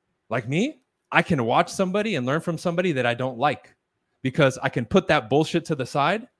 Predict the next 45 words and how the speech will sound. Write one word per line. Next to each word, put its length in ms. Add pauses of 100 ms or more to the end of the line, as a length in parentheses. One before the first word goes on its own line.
(420)
and 120
say, 280
"They 140
have 160
a 60
skill 500
that 120
I 40
wanna 300
acquire 400
and 100
I'll 120
study 240
them." 240 (1500)
Doesn't 220
mean 140
I'm 60
gonna 120
go 120
have 200
beers 260
with 140
them. 260
Doesn't 280
mean 180
I 120
like 320
them 200
as 80
a 80
friend. 300
Doesn't 240
mean 160
I 120
even 200
respect 580
them. 240
I 60
might 200
respect 380
their 100
professionalism 800
in 100
that 220
category. 600